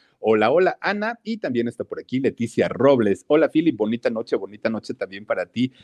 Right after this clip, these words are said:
Leticia". Y Angélica Duarte, "Philip,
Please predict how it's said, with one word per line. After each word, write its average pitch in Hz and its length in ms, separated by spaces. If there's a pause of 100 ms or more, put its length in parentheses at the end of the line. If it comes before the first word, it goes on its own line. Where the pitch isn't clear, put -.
(180)
Leticia". - 640
Y 185 300
Angélica 135 720
Duarte, 110 640
"Philip, 170 500